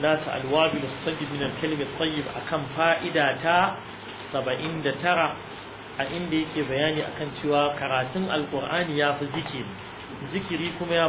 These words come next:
fi roƙon Allah. Amma kuma sai ya ce mana akwai ƙa'ida ta lura da al-awlawiyat ba'da al-muwazana. In aka auna,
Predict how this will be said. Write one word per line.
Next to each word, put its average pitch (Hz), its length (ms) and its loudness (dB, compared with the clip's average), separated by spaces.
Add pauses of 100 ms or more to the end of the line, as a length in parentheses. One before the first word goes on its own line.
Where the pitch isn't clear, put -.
fi 175 80 2
roƙon 127 320 0
Allah. 120 380 -2 (1300)
Amma 151 400 4
kuma 165 240 0
sai 180 240 2
ya 175 80 2
ce 190 160 2
mana 202 400 4 (320)
akwai 160 400 -2
ƙa'ida 190 560 4
ta 170 160 -2
lura 165 320 2
da 156 240 2
al-awlawiyat 131 1040 0
ba'da 151 240 4
al-muwazana. 131 640 2 (560)
In 175 160 -4
aka 180 320 0
auna, 175 360 4